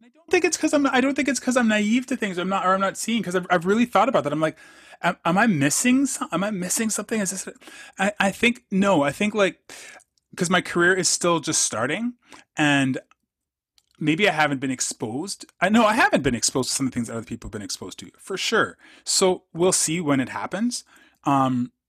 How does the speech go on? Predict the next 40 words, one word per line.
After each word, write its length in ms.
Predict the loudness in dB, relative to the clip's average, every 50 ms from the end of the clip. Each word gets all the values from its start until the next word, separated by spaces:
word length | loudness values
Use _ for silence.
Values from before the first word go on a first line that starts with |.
| _ _ _ _
so 340 | -4 -2 0 0 2 0 0
far, 380 | 0 0 2 4 4 4 2 2 -2
I've 100 | -2 -2
been 140 | -2 -2
really 220 | 0 0 0 0 0
lucky, 440 | 0 -4 -6 -6 -4 -6 -4 -2 2
and 120 | 2 4
I'm, 160 | 4 2 2 0
I, 240 | 0 0 2 0 0 0
I've 220 | -2 -4 -2 0
really 180 | 0 2 4 2
enjoyed 340 | 2 2 2 0 0 2
working 220 | 0 -2 0 0 0
with 80 | -2
the 60 | -2 -4
people 220 | -6 -6 -6 -4
that 60 | -4
I've 120 | -6 -6 -6
worked 200 | -8 -8 -4 -4
with. 140 | -6 -4
The 80 | -4 -6
conflicts 460 | 0 0 2 2 2 0 0 2 2
and 80 | 2 2
stuff 160 | 2 0 0
that 100 | 0 0
I've 100 | -2 0
had, 240 | 0 0 2 2 2
I, 120 | 0 -2 -4 -10 _ _ -8
I 80 | -8 -6
don't 200 | -4 -4 -4 -2
believe 220 | 0 0 0 -2
have 80 | -2 -2
been 220 | -2 -2 -4 -4 -8 -16 -20 -20 -20 -20 -20 -20 -16 _
as 140 | -4 0 2
a 40 | 4
result 320 | 4 4 2 0 -2 -2
of 140 | -6 -8 -8
race. 420 | -8 -6 -6 -6 -4 -4 -6 -6 -10 -16 -20 -20 -20 _ -4
Um, 500 | -2 0 0 0 0 0 -2 -2 -6 -10 _ _ _ _ _ _ _ _ _ _ _ _ _
yeah. 360 | 0 2 2 2 2 -2